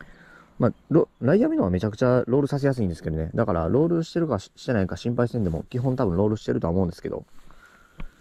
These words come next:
こいつはなんかこのリップあるから、めっちゃロールしてるのがわかりやすいのと、で、このね、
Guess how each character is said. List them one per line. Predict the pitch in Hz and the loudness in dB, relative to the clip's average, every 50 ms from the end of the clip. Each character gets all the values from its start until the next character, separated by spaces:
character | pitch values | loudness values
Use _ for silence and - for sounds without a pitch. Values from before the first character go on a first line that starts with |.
| - - - - - _ _ _ _ _ - _ - _ - - _ _ _ _ _ _ _ _ _ _ - 123 - - | -20 -20 -20 -20 -20 _ _ _ _ _ -20 _ -20 _ -20 -20 _ _ _ _ _ _ _ _ _ _ -2 -2 -2 0
こ | - 151 147 | 4 4 4
い | 143 | 4
つ | - 147 | 4 2
は | 131 95 | 2 2
な | 92 | 2
ん | 90 | 0
か | 80 78 | -2 -4
こ | - 85 82 | -4 -4 -2
の | 82 | -2
リ | 87 | -2
ッ | 87 | -2
プ | - - 101 | 0 0 0
あ | |
る | 85 82 | 0 0
か | - | -2
ら、 | - - - _ - - _ - | -4 -4 -6 _ -20 -20 _ -10
め | - 87 | -8 -8
っ | 87 - | -8 -4
ち | - | -2
ゃ | - | 2
ロ | 101 123 143 | 4 4 4
ー | |
ル | 139 135 | 4 2
し | - | 0
て | - 131 | -2 -2
る | |
の | 117 82 | -2 -2
が | 80 | 0
わ | 85 90 95 - | 0 -2 0 0
か | 107 | 2
り | 101 | 2
や | 101 98 | 2 2
す | - - | 0 -2
い | 85 82 | -4 -4
の | 82 | -2
と、 | 80 90 85 78 - - _ _ _ _ - - - - - - - - - - - - - - - - - - - - - - _ _ _ _ _ _ _ _ _ - | 0 0 0 0 -2 -4 _ _ _ _ -20 -20 -20 -20 -16 -14 -12 -12 -12 -14 -14 -20 -20 -20 -20 -20 -20 -20 -20 -20 -20 -20 _ _ _ _ _ _ _ _ _ -2
で、 | 117 110 107 101 - _ _ _ _ _ _ _ - - - _ _ _ _ _ - | 4 4 4 4 4 _ _ _ _ _ _ _ -20 -20 -20 _ _ _ _ _ -2
こ | - 104 | 2 4
の | 104 98 | 4 6
ね、 | 95 90 80 - | 4 4 2 -2